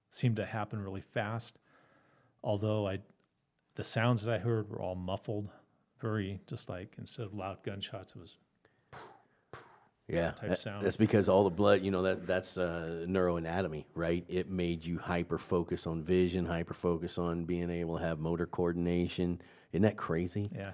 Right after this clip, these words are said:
Speaker 1: it,
Speaker 2: That's
Speaker 1: it, it is. It is. And, uh, I don't remember seeing any flashes either, even when my backup officer was shooting his rifle.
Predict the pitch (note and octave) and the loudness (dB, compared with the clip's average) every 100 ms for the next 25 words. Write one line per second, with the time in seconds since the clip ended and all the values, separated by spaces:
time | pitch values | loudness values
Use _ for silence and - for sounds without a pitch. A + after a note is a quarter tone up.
0 | - A#2 F2 A#2 - A2 A2 G2+ - - | -8 -6 -2 -2 -4 -2 -2 -2 -6 -14
1 | _ - A2+ A2 G#2 G#2 - G#2+ G#2+ G#2+ | _ -12 -6 -4 -4 -6 -10 -10 -8 -6
2 | G#2+ A2 - - - - - - _ - | -6 -6 -8 -20 -20 -20 -20 -20 _ 0
3 | A#2+ D3+ C3 A#2 C3 C3+ B2 A#2 A2+ - | 2 4 4 4 2 2 2 0 -4 -12
4 | _ - - C#3 B2+ A#2 G2+ - A2 A2+ | _ -16 -4 2 4 4 0 0 0 0
5 | - G2 F2+ A2 G2 F#2 A2+ A2+ A2 A2 | -2 -6 -2 -2 0 -4 -4 0 0 0
6 | G#2+ G#2 G2+ F2 G#2+ G#2+ G#2 - G#2 F#2 | -2 -4 -4 -4 -2 -2 -4 -6 -6 -6
7 | - - - A2+ F#2 G2 F#2 F2 - | -10 -12 -6 -6 -6 -8 -8 -10 -12